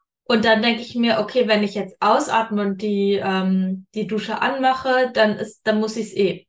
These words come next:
Und dann ist eh, eh auch gut. Also dieses in Ausatmung und dann anmachen. Und dann,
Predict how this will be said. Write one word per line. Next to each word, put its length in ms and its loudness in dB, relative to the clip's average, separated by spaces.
Und 160 0
dann 240 2
ist 200 -8
eh, 100 4
eh 320 2
auch 220 -4
gut. 200 -2
Also 200 0
dieses 320 0
in 360 -4
Ausatmung 920 2
und 240 -2
dann 160 2
anmachen. 720 -4
Und 260 0
dann, 380 0